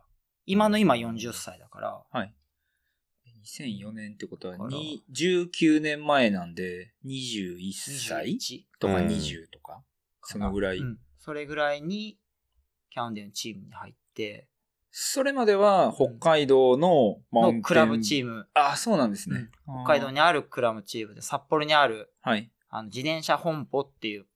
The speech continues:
Speaker 1: まあ、自転車屋さんがあって、そこの、まあ、本当にクラブチームに入って活動してて。
Speaker 3: まあ、ちっちゃい頃から自転車競技をやってたってことですか？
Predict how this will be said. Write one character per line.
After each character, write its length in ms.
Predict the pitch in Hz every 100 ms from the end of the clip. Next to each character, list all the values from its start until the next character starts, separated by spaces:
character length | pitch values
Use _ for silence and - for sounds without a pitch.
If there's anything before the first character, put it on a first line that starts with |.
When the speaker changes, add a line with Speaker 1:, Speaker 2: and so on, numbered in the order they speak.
| _
Speaker 1:
ま 120 | 113
あ、 40 | 101
自 140 | 117
転 100 | 117
車 120 | 110
屋 60 | 104
さ 160 | 104
ん 60 | 104
が 100 | 104
あ 20 |
っ 80 | - _ -
て、 380 | 170 120 - _ _
そ 120 | -
こ 140 | - 196
の、 240 | 127 104 _ _ _ _ _ _ _ _
ま 100 | 139
あ、 80 | - -
本 120 | 151
当 100 | 143
に 80 | 123
ク 120 | 123
ラ 100 | 120
ブ 80 | 113
チ 180 | - 120
ー 60 |
ム 160 | 95 - _ _ _ _ _
に 100 | 180
入 220 | 131 117
っ 60 | 107 _ _ _ _ _ _ _
て 120 | 196
活 340 | 196 196 - 107
動 140 | 104
し 140 | -
て 140 | - 104
て。 440 | _ 170 127 - -
Speaker 3:
ま 80 |
あ、 20 | 196
ち 120 | 208
っ 100 | 196
ち 100 | -
ゃ 40 | 196
い 60 |
頃 200 | 185 170
か 100 | 185
ら 140 | 180 180 -
自 120 | 120 113
転 120 | 98
車 140 | 95
競 180 | - 90
技 120 | 85
を 80 | 123
や 80 | 71
っ 40 |
て 100 | -
た 80 | -
っ 60 | -
て 60 |
こ 60 | -
と 40 |
で 40 | -
す 60 |
か？ 100 | -